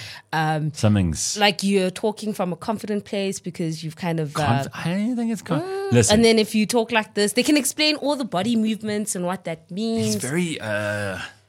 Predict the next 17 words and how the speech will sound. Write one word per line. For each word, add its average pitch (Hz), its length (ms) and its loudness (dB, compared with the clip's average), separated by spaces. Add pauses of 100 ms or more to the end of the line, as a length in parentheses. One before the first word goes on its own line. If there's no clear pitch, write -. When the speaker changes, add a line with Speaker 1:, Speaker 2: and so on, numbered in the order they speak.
(140)
Speaker 2:
yeah. 85 160 -4 (560)
So - 140 -8
anyway, 69 340 -2 (160)
uh, 90 120 2
we'll, 107 200 4
we'll, 104 360 0
we'll 113 140 2
pick 117 200 -2
it 92 80 2
up 87 140 0
with 82 140 -6
Gord. 80 240 2
We'll 82 120 2
do 95 140 4
an 92 140 2 (240)
on-air 90 680 -2 (640)
live 90 800 0